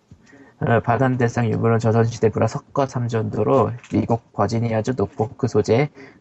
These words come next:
허미티지 박물관에서 소장하고 있던 문화재라고 하네요. 그러니까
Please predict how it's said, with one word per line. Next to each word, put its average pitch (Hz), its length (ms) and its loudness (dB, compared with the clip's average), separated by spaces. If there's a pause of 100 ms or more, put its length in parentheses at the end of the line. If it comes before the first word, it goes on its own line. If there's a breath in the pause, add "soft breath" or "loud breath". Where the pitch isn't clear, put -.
허미티지 151 500 -2
박물관에서 98 720 -2
소장하고 123 440 0
있던 135 260 -2
문화재라고 110 520 -2
하네요. 107 280 -4 (1040 soft breath)
그러니까 131 200 2